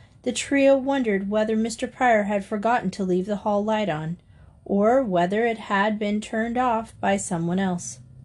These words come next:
At that moment, a squad car pulled up at the curb, and two policemen jumped out,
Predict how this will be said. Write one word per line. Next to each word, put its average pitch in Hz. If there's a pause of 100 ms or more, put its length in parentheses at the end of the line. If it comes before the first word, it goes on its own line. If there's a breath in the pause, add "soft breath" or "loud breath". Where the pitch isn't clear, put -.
(1200 loud breath)
At 190
that 330
moment, 214 (320 loud breath)
a -
squad 277
car 180
pulled 254
up 185
at -
the 214
curb, 180 (360 loud breath)
and 269
two 294
policemen 220
jumped 185
out, 185